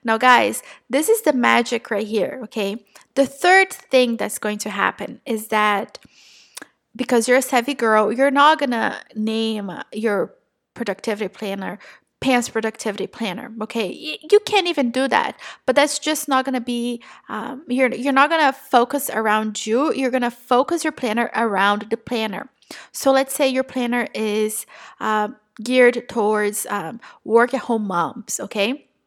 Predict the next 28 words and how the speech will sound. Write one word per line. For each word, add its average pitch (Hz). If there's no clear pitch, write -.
So 254
instead 247
of 269
putting, 240
you 226
know, 208
your 214
title 202
as 196
Pam's 208
productivity 262
planner, 208
you 285
can 403
have 294
that 233
on 240
there 220
somewhere, 220
but 202
maybe, 233
like, 214
your, -
a-, 208
as 220
the 220
last, 226
uh, 202